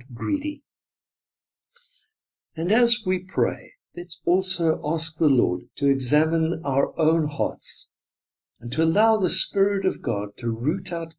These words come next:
places within us in which we withhold resources that we control that could be a means of supplying the needs of others.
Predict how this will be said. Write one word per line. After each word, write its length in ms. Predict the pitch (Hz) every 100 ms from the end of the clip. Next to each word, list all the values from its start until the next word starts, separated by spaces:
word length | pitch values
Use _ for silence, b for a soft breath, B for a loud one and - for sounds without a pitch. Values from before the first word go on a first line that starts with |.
| -
places 720 | 160 156 - 160 147 147 - _ _
within 500 | - 143 143 - 170
us 440 | 143 - - - - -
in 180 | 127
which 320 | 123 151 151 -
we 280 | 120 120 180
withhold 680 | 214 196 - - 165 170 143
resources 1000 | 143 131 127 185 - - 98 95 - -
that 160 | - 117
we 240 | 127 185
control 640 | - 175 147 - 95 - - _ _ _ _ _ _ -
that 240 | 113 117
could 320 | - 151 147
be 400 | 139 123 131 139 -
a 80 | 110
means 520 | 110 110 123 123 120
of 120 | 117
supplying 680 | - 117 117 143 123 101 98
the 120 | 107
needs 380 | 101 107 104 123
of 140 | 101
others. 460 | 104 98 98 -